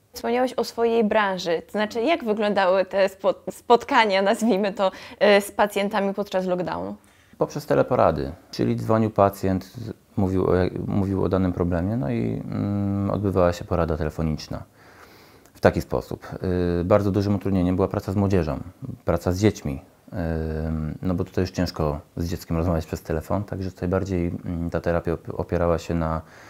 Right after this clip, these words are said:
Speaker 2: instruowaniu rodzica, nie? I, i radzeniu rodzicowi, jak ma reagować, y, w danym przypadku.
Speaker 1: Czy w tym szczególnym czasie zawód, y, psychologa trochę się odrodził,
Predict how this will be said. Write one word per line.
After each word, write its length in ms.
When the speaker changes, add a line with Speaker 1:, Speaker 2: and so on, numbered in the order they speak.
Speaker 2:
instruowaniu 800
rodzica, 640
nie? 220
I, 340
i 60
radzeniu 360
rodzicowi, 480
jak 180
ma 100
reagować, 720
y, 40
w 60
danym 240
przypadku. 440
Speaker 1:
Czy 80
w 40
tym 100
szczególnym 420
czasie 300
zawód, 280
y, 120
psychologa 600
trochę 280
się 180
odrodził, 600